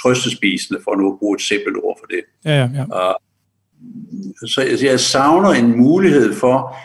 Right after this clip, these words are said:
Speaker 1: denne løbende opbygning af fedtvævet, både med dannelse af nye fedtceller og opfyldning af dem i forskellig grad, øh, over en længere årrække,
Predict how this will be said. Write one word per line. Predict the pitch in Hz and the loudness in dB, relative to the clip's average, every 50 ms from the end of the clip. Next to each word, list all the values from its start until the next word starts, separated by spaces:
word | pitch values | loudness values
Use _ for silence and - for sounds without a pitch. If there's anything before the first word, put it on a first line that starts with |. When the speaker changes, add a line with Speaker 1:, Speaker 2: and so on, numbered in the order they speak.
| - _ - | -20 _ -4
Speaker 1:
denne | 120 127 139 147 143 | -2 0 2 2 2
løbende | 127 110 117 123 139 147 165 165 165 - 147 127 117 107 101 101 - _ _ _ _ - | 2 4 4 6 6 6 6 4 4 0 -2 0 0 0 -2 -4 -8 _ _ _ _ -2
opbygning | 123 131 131 - - - 120 117 113 - 110 104 98 98 | -2 -2 -2 -2 -2 0 0 0 0 -2 -2 -2 0 -2
af | 92 | -2
fedtvævet, | - - 131 127 127 - 104 104 110 107 - - - | 0 0 -2 -2 -2 -4 -4 -2 -2 -4 -4 -2 0
både | 113 127 131 135 | 0 0 2 0
med | 131 113 | 0 -2
dannelse | - 101 104 104 107 117 120 117 - 104 | 0 0 0 0 0 -2 -2 -2 -2 -2
af | 98 | -2
nye | 101 113 127 123 123 | 0 0 0 -2 -2
fedtceller | - 120 117 - - - 107 101 101 95 90 - _ _ _ _ _ _ _ - | -2 -4 -4 -4 -4 -4 -2 -2 -2 -4 -4 -6 _ _ _ _ _ _ _ -2
og | 104 107 113 113 - | 0 0 0 0 0
opfyldning | 117 117 120 - - - 123 107 - 101 104 | -2 -4 -4 -4 -4 -2 -2 -2 -2 -2 -2
af | 101 98 101 98 | 0 0 -2 -2
dem | 107 | -2
i | 101 - - | -4 -6 -6
forskellig | 104 - - - 107 104 101 98 - | -8 -8 -6 -4 -4 -4 -4 -6 -6
grad, | - 95 104 107 107 101 - - - _ _ _ _ _ _ - 107 | -4 -2 0 0 0 -2 -4 -8 -10 _ _ _ _ _ _ -6 -4
øh, | 98 95 98 - | -4 -2 -2 -2
over | 120 107 107 110 98 | -2 -2 0 0 0
en | 95 | 0
længere | 92 98 101 104 113 117 110 | 0 -2 0 0 0 0 0
årrække, | 107 101 95 98 104 107 101 92 92 92 92 92 98 98 | 0 0 0 0 0 -2 -2 -2 -2 -2 -4 -6 -8 -12